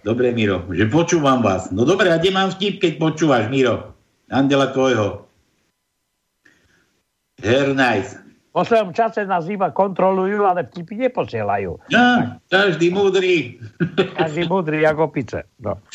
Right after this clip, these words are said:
Speaker 1: <laughs> Ej, Bistiu, tu nás niekto škaredo nadáva. Joj. Michal bez covidový z Prakoviec. Aha,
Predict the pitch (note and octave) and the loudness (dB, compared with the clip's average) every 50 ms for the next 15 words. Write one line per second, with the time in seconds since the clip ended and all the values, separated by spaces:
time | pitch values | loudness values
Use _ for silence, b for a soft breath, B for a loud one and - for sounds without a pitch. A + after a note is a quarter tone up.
0 | B B B B - - - - - - G#2+ A2 G#2 - - - - - - - | B B B B -4 -6 -8 -6 0 2 2 2 0 -2 -10 -14 -14 -12 -12 -14
1 | - - - - - _ _ _ - A#2 B2+ C#3 B2 A#2+ A#2+ D3+ F3 E3+ F3 E3+ | -14 -16 -20 -20 -20 _ _ _ 2 4 4 4 4 2 2 2 4 4 4 4
2 | E3 D#3+ D3 D3+ D3+ - - - C3 B2 C#3+ D3 C#3+ C3 B2+ B2 C3+ C3+ C3 C3 | 4 4 4 2 2 2 0 0 0 0 2 2 2 2 2 2 2 2 2 0
3 | B2 B2+ - C3 B2+ C3 B2 B2+ A#2+ A#2+ B2 A#2+ A#2+ B2 A#2+ A#2 G#2+ G2 F#2 F#2 | 0 2 0 2 2 2 2 2 2 2 2 2 2 2 2 2 0 -2 -4 -6
4 | - - _ B B B B B B B B B B B B B B B B B | -8 -16 _ B B B B B B B B B B B B B B B B B
5 | B _ _ _ B2 C#3 F3+ G3 A3 A3+ A3 A3 G#3+ G3 F3 D3 C3 B2 A2+ B | B _ _ _ 4 4 4 4 2 2 2 2 2 2 0 0 -2 -6 -8 B
6 | B B B B B B B B B B _ _ _ - - - _ _ _ _ | B B B B B B B B B B _ _ _ -20 -20 -20 _ _ _ _
7 | _ _ _ _ _ _ _ _ _ _ _ _ _ _ _ _ _ - A#2+ D#3+ | _ _ _ _ _ _ _ _ _ _ _ _ _ _ _ _ _ -6 -2 0
8 | A3+ B3 A#3 - G#3 F#3+ F#3 F#3 F#3 D#3 B2+ D3+ G#3 - - - - G#3 G3 G3+ | 0 0 0 2 2 2 4 2 0 -2 -2 -2 -2 -2 -2 -4 -2 -2 -2 -2
9 | G3+ F3+ G3 F#3 F3 F3 F3 - - - E3 F#3 F#3+ F#3+ G3 F3+ D#3+ D3 C3+ A#2+ | 0 0 2 2 2 0 -2 -2 -4 -2 0 0 0 2 0 2 2 2 2 0
10 | B2 C#3+ C#3+ B2+ | 0 0 0 0